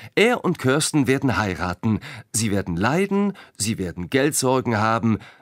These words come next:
sie werden zuerst ein Mädchen, dann einen Jungen bekommen. Einer der beiden wird eine Affäre haben, es wird Zeiten der Langeweile geben, manchmal werden sie sich gegenseitig und gelegentlich sich selbst umbringen wollen.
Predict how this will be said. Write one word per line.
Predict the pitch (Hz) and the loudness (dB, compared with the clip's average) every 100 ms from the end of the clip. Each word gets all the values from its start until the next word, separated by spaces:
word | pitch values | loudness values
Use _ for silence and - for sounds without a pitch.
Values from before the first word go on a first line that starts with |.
| - | -4
sie | 120 208 | 0 2
werden | 240 220 | 2 0
zuerst | - - 135 135 151 - | 0 2 4 4 2 -4
ein | 104 82 | -4 -2
Mädchen, | 90 185 285 - 214 233 214 | 0 0 0 -6 -4 -4 -2
dann | 123 113 98 | 0 0 0
einen | 110 131 175 139 | -2 0 2 2
Jungen | 117 107 87 | 2 0 -2
bekommen. | 101 101 113 120 110 - - - | -4 -2 2 2 0 -4 -18 -8
Einer | - 226 220 | -2 0 0
der | 117 98 | 0 -2
beiden | - 113 110 | -2 0 0
wird | 104 - | -2 -2
eine | 110 110 | -2 -2
Affäre | 107 - 107 110 98 90 | -2 -4 -4 -2 -2 -4
haben, | 98 98 104 113 - 127 - | -2 -2 0 0 -2 -8 -6
es | 185 | -2
wird | 226 | -2
Zeiten | - 131 131 139 | 0 0 0 0
der | 113 101 | 2 2
Langeweile | 113 147 170 196 185 180 | 0 0 0 0 -2 -2
geben, | 175 170 170 151 - - | 0 2 2 0 -4 0
manchmal | 127 131 - 113 120 113 | 2 2 0 0 0 0
werden | 135 147 139 | 0 0 0
sie | 117 127 | -2 -2
sich | 120 - | -4 -6
gegenseitig | 214 214 170 117 143 147 156 - - | -6 -2 0 0 0 0 -2 -4 -2
und | 226 254 - - - - - - | -2 -2 -6 -14 -16 -18 -16 -2
gelegentlich | 131 110 123 120 98 117 - | 0 2 0 0 0 -2 -2
sich | 151 | -4
selbst | - 95 85 - - | -2 -4 -4 -6 -4
umbringen | 107 85 - 87 87 80 | -2 -2 -6 -6 -6 -4
wollen. | 104 95 90 87 | -2 -2 -4 -8